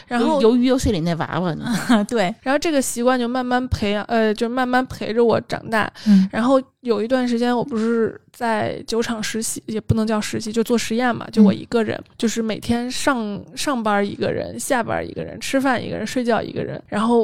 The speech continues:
Speaker 1: 我就受不了了。就是有一段时间我已经孤独到我不会说话了。
Speaker 2: 嗯。
Speaker 1: 我跟人完全没有办法交流，除了打字，我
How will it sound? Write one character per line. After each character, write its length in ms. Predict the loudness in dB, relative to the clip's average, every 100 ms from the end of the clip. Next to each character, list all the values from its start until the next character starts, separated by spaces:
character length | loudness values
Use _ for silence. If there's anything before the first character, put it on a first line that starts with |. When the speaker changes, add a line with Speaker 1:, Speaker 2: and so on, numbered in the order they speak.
| 0 -2
Speaker 1:
我 100 | 0
就 100 | 0
受 240 | 0 0
不 120 | 2
了 120 | 0 -2
了。 300 | -6 -6 -8 -12 _ _ _ -4
就 100 | 0
是 120 | 2
有 180 | 2 2
一 40 |
段 200 | 2 2
时 80 | 2
间 120 | 2
我 120 | 2
已 80 | 0
经 200 | 0 -4 -6 _ _ -6
孤 180 | 0 0
独 200 | 0 0
到 200 | 2 2
我 300 | 2 0 -4 -12 _ _ _
不 180 | -12 -10
会 240 | -2 0
说 280 | 0 0 0
话 260 | 0 0
了。 140 | -4 -10 _ _ _ _ _ _
Speaker 2:
嗯。 100 | -14
Speaker 1:
我 60 | -10 -2
跟 120 | 2
人 160 | 2
完 140 | 2 0
全 160 | 0
没 80 | 0
有 80 | 0
办 100 | 0
法 80 | -2
交 280 | -2 0 0
流， 220 | -2 -6 -12 -20 _
除 180 | -8 2
了 80 | 2
打 220 | 2 -6
字， 300 | -8 -4 -4
我 240 | 0 0